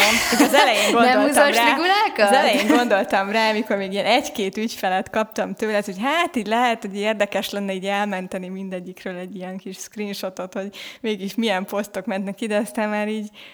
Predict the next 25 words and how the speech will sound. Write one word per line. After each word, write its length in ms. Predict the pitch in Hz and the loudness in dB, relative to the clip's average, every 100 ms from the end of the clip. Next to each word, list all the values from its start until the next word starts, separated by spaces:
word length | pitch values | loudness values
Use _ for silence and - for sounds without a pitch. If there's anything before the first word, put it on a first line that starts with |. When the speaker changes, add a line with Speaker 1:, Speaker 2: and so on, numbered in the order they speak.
| - _ | -20 _
Speaker 1:
annyi, 420 | - 240 262 233 208 | -2 0 2 2 2
annyi 280 | 226 220 | 2 2
összegyűlt, 540 | 214 226 240 214 208 214 | 0 0 -2 0 0 0
hogy 260 | 208 202 - 208 | -4 -4 -10 -10
hát 320 | 220 208 208 | -4 -4 -4
mondom, 260 | 202 202 196 | -6 -6 -4
ezt 200 | 214 - | -4 -2
már 160 | 202 | -4
biztos 460 | 196 233 226 220 214 | -2 -4 -2 -4 0
nem 160 | 220 214 | 0 0
fogom 300 | 208 202 208 | 0 0 0
gyűjteni, 560 | 208 240 262 233 226 | 0 0 0 0 0
úgyhogy 340 | 208 - 196 190 _ 226 - | -4 -4 -6 -8 _ -16 -8
nem, 240 | 208 175 | -6 -6
nem 260 | 185 185 175 | -6 -8 -10
tudok 280 | - 202 | -12 -12
számot 340 | - 175 175 - | -10 -10 -10 -10
mondani, 300 | 196 175 180 | -10 -10 -10
de 120 | 175 | -10
rengeteg. 540 | 170 160 170 175 180 185 _ - 453 466 302 269 202 _ _ | -10 -10 -12 -10 -12 -12 _ -10 -8 -8 -10 -12 -14 _ _
Speaker 2:
Elárulod 680 | - 233 226 208 226 202 202 | 0 4 4 2 2 0 2
nekünk 420 | 202 202 202 196 | -2 -2 -4 0
azt, 240 | 196 196 | 0 0
hogy 140 | - 202 | -6 -6
így 200 | 202 | -6